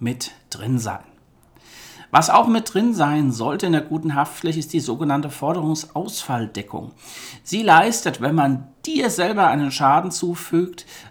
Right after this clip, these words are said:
ähm, den der Verursacher aber selber nicht bezahlen kann oder auch der keine eigene Haftpflicht hat. So. Auch, ähm, nett ist die Option Schlüsselverlust.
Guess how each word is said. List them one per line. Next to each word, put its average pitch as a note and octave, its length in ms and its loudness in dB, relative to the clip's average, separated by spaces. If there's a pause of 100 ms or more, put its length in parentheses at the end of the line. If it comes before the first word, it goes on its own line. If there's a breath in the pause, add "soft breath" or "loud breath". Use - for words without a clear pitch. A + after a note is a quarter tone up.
(160)
ähm, C#3+ 420 0 (360)
den D3+ 180 2
der D#3 100 0
Verursacher E3 720 2
aber C#3 220 2
selber C3+ 420 0
nicht D#3+ 220 0
bezahlen C#3 560 -2
kann E3+ 240 0
oder D3+ 420 -2
auch C3+ 560 -2
der B2+ 280 -8
keine C3 320 -4
eigene B2+ 320 -4
Haftpflicht - 760 -8 (200)
hat. - 400 2 (1300 soft breath)
So. - 140 -20 (640 loud breath)
Auch, G3 720 4
ähm, - 200 -8 (100)
nett F3 560 0
ist - 260 -6
die - 80 -4
Option C3+ 460 -2
Schlüsselverlust. F3 1040 -2